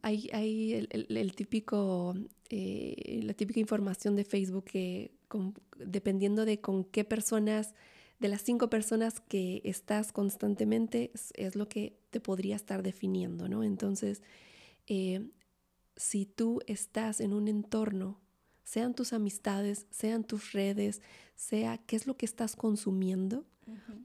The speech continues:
Speaker 1: desde ahí estoy generando una vibración en mi cuerpo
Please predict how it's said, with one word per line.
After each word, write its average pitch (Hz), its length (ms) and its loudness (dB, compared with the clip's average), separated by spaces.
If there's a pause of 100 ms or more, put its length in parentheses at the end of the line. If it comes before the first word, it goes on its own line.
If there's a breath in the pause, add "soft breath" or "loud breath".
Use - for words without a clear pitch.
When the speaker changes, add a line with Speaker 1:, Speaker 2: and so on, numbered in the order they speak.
Speaker 1:
desde 202 460 0
ahí 226 340 -2 (340 soft breath)
estoy 233 600 0 (320)
generando 226 720 0
una 226 300 2
vibración 214 640 0
en 214 160 2
mi 196 100 0
cuerpo 196 560 -4